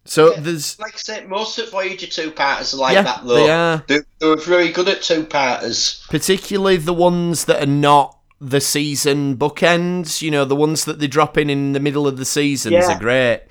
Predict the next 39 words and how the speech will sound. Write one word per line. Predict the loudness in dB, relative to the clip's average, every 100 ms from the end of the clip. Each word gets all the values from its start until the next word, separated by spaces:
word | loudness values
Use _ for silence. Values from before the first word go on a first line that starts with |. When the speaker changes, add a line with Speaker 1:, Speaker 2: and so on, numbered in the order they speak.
| -20 -20 -20 -20 0
Speaker 1:
Probably | 2 4 2
'cause | 0 -2
they, | 2 0 0
they're | -14 -20 -16 -2 0
written | 2 0 0 -4
at | -4
the | -6
same | 0 0 -2
time, | 0 2 2 -2 -4
so | 0 0
it's | -2 -2
not | 0 0
Speaker 2:
Yeah, | 4
Speaker 1:
like | 4 4 0 -4
Speaker 2:
and, | -12 -20 _ _ -8
and | -2
probably | -2 0
the | 0
same | 0 2 2 -2
writer. | -6 -6 -8 -8 -8 2
Speaker 1:
Yeah, | 4 6
so | 4 0
we're | 0 2
not | 2 0
just | -4 -2 0
setting | 0 0 -2
up | -2
a |
big | -4 -4 -2
cliffhanger | -2 0 0 2 0
and | 0
then | 0 0
worrying | 0 0 0
about | 2 4 4 2 0
it | -4
later, | 0 2 2 2 -4
yeah. | -2 0 2 0 -4 -16 -20 _ 2
Um, | 4 6 4 0 -10 _ _ _
so | 0 6 6 4